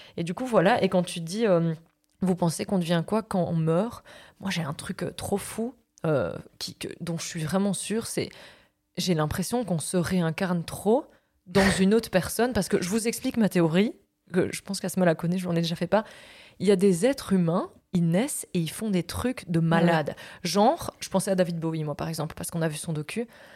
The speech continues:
Speaker 1: David Bowie, genre, comment on peut être aussi mature artistiquement, comme ça, random dans sa vie, savoir autant ce qu'on veut, où on va,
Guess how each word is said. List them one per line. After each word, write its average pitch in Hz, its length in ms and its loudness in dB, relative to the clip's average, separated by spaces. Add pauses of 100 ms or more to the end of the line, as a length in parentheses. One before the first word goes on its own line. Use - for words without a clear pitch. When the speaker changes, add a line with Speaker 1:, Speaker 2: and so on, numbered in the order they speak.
(540)
Speaker 1:
David 175 320 2
Bowie, 214 380 2 (100)
genre, 160 520 0
comment 226 340 6
on 196 80 6
peut 185 140 2
être 196 320 4
aussi 247 720 2
mature 214 840 0
artistiquement, 190 1080 0 (800)
comme 190 180 6
ça, 262 340 2
random 196 580 4
dans 196 120 4
sa 180 200 2
vie, 180 200 -2
savoir 180 460 2
autant 226 280 0
ce - 140 -6
qu'on 208 220 2
veut, 233 340 2 (320)
où 262 100 8
on 214 220 6
va, 196 320 4